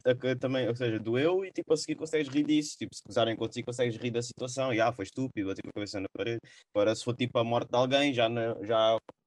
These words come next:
é co-, acho que tem a ver também com a, como a dor vai, tá? Ou seja, o, a cena bates na ca-, cabeça na, na parede,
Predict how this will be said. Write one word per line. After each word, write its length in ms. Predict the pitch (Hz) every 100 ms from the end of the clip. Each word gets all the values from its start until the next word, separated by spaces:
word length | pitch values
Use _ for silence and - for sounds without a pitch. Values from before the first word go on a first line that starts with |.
| 101 95
é 120 | 117 120
co-, 160 | 151 120
acho 180 | 165
que 60 | -
tem 120 | 185
a 40 | 175
ver 140 | 175
também 240 | 175 170 170
com 280 | 165 160 156
a, 220 | - 135 123 - _ _ _ _ _ _ -
como 180 | 170 175
a 60 |
dor 240 | 156 170 156
vai, 360 | 120 123 113
tá? 120 | 104 104
Ou 180 | 104
seja, 240 | 113 117 104 - _ _ _ _ _ _ _
o, 120 | 135
a 60 | 131
cena 240 | - 170
bates 280 | 160 160 156
na 80 | 165 - _
ca-, 120 | 147 135
cabeça 340 | 156 156 151
na, 340 | 147 147 135 92
na 100 | 143
parede, 460 | - 170 196 185